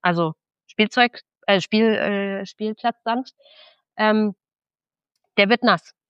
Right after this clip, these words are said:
Papier wird auch nass. Und wenn man das dann plötzlich kombiniert,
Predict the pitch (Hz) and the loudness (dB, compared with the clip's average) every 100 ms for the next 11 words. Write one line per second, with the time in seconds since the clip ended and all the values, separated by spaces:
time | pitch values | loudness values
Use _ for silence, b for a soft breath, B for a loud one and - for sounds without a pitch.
0 | _ _ _ _ _ _ - 180 226 233 | _ _ _ _ _ _ -4 -2 0 2
1 | 240 - 285 - 165 165 - - 180 196 | 0 2 0 0 -6 -6 -10 -6 0 2
2 | 190 196 - 190 190 202 - 220 - _ | 2 2 0 -2 -2 -4 -4 -8 -10 _
3 | _ _ - 196 190 180 226 302 | _ _ -4 -2 0 0 -2 -4